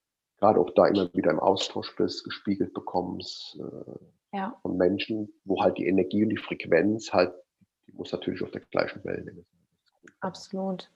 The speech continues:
Speaker 2: absolut. Und da sprichst du gerade auch einen ganz essenziellen Punkt an, Chris. Tatsächlich ist es ja so, wir in Deutschland haben ja immer noch die Mentalität, "Na ja, ey, du machst dich selbstständig, kriegst du das nicht alleine hin?" Also das ist ja das, was dir dein Außen spiegelt.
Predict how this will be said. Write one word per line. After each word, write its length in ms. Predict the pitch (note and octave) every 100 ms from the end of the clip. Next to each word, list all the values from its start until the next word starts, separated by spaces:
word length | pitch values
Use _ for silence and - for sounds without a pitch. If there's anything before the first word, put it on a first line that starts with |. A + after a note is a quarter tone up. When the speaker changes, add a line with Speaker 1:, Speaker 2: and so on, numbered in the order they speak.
| _ _
Speaker 2:
absolut. 380 | G3 - F#3 F3+
Und 80 | F#3
da 120 | F3+
sprichst 320 | - A3+ -
du 60 | G3+
gerade 260 | F#3+ G3+
auch 120 | -
einen 100 | G3
ganz 300 | F#3 F#3+ F#3+ -
essenziellen 640 | G3 G3 F#3+ F#3+ F#3 F3+
Punkt 360 | - B3+ C4 E3+
an, 200 | E3 F#3
Chris. 240 | F#3 F#3+
Tatsächlich 440 | - F3+ F#3 G3 G3
ist 140 | G3
es 160 | G3+ -
ja 140 | F#3+
so, 240 | F#3+ G3 G3 - - -
wir 80 | G3
in 80 | F#3+
Deutschland 360 | F#3 F#3 G3+ F#3+
haben 140 | G3
ja 100 | F#3+
immer 140 | G3
noch 140 | G3 G3
die 100 | G3
Mentalität, 680 | F#3 G3 F#3+ F#3 F3+ F3+ F3
"Na 160 | D#3 D3
ja, 380 | D3 D3 D3 - - _ -
ey, 120 | F3
du 100 | F3+
machst 260 | F#3 F3+
dich 120 | G3 F#3
selbstständig, 880 | E3+ F3+ - F#3+ A3 A3+ A#3 A3+ - -
kriegst 240 | G3+ F#3
du 60 | G3
das 180 | F#3 G3+
nicht 240 | F#3+ -
alleine 400 | E3+ D#3+ F3+ A3
hin?" 360 | A3+ A#3 C4+ -
Also 300 | F3+ F3+ F3+ - - -
das 160 | F#3
ist 140 | G#3+ G#3
ja 80 | F#3
das, 240 | F#3 F3+
was 160 | F3 -
dir 120 | F#3
dein 160 | E3+ -
Außen 420 | - A3+ A3 G3
spiegelt. 640 | - F#3 F3 F3+ F#3+ G#3